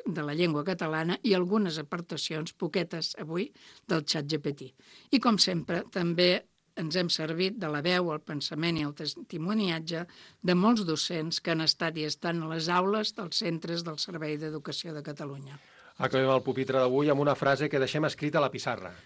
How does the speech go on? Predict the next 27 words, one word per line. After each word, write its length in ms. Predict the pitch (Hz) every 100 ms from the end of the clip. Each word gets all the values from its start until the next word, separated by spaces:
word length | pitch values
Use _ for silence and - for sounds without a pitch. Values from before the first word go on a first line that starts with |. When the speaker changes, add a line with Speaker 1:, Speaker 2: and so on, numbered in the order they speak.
| _
Speaker 1:
Sí, 220 | - 311 349 _ -
avui 240 | 175 196
deixem 400 | 185 180 - 190 175
escrita 400 | - 247 185 175
a 20 |
la 140 | 170 151
pissarra 560 | 156 - 180 196 196
una 240 | 180 170 165
frase 540 | 196 202 220 277 320 _ - - - - -
que 160 | 185 170 160 160
parlem 480 | - 170 190 220 233
amb 160 | 190 175
el 80 | 160
conegut 560 | 185 170 170 180 190
cuiner 320 | - 180 180 190
Joan 240 | 175 185 175
Roca, 460 | 175 185 175 151 160
quan 240 | - 180 175
ens 240 | 175 160
diu: 300 | 165 160 139 135 _ - - - _ -
«Una 240 | 269 262
recepta 480 | 214 - 160 143 165
de 160 | 151 147
cuina 400 | 175 190 233 311 _ _
no 220 | 214 208
té 80 | 185
ànima 400 | 143 139 139 143